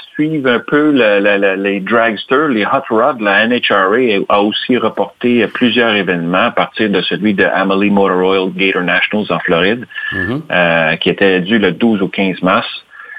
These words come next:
Speaker 1: Moto G P, j'a-, j'adore regarder les courses de moto, Jacques. C'est, c'est, c'est vraiment des funambules, ces gars-là, là. C'est, c'est extraordinaire de voir ça. Eux, ils avaient le Grand Prix d'Argentine, qui était le dix-sept dix-neuf avril, reporté au vingt vingt-deux novembre.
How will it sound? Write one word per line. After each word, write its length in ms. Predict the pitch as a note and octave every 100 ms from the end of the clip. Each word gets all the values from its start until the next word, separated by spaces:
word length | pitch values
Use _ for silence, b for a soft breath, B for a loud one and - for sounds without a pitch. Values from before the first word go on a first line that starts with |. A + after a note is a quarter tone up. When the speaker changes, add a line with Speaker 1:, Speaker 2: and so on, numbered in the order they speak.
| B B -
Speaker 1:
Moto 300 | E3 E3+ F#3+
G 160 | C#3+ A#2+
P, 240 | D#3 C#3
j'a-, 160 | A2 G#2+
j'adore 400 | A#2+ A2 A#2+ C#3
regarder 380 | G2+ F#2+ F2 F#2
les 140 | F#2+
courses 220 | F2 A2 G2
de 100 | F2
moto, 360 | E2 G2 A2+
Jacques. 320 | F2+ G#2 - D2 -
C'est, 120 | D2+ -
c'est, 140 | E2+ D2+
c'est 200 | E2+ D#2+
vraiment 280 | E2 F2 G2
des 120 | F2
funambules, 580 | - - F#2 E2 D#2 G2+ G2
ces 120 | F2
gars-là, 280 | E2 E2+ G#2
là. 140 | F#2 -
C'est, 100 | D#2 -
c'est 260 | D#2+ - D2
extraordinaire 720 | E2+ - F#2 F2+ F2 E2+ F2+
de 80 | E2
voir 260 | E2 E2
ça. 240 | - G#2 G#2+ B B B B -
Eux, 140 | F3+ D#3
ils 120 | B2
avaient 240 | A#2+ A#2+ C#3
le 80 | A2+
Grand 220 | B2+ C#3
Prix 160 | D#3 C3+
d'Argentine, 560 | A#2+ B2 A#2 - C#3+
qui 80 | G#2+
était 160 | G#2 A2
le 140 | G#2
dix-sept 460 | G2+ C#3+ - D3+ A#2
dix-neuf 340 | G#2 B2 B2
avril, 340 | G#2+ G#2 B2+ G2+
reporté 520 | A2 B2+ A#2 - C3+ A2+
au 160 | G2+
vingt 240 | F2+ A#2 G#2+
vingt-deux 540 | G#2 G2 G2+ G2 F#2
novembre. 560 | F2+ F2 F#2 A#2+ D#3+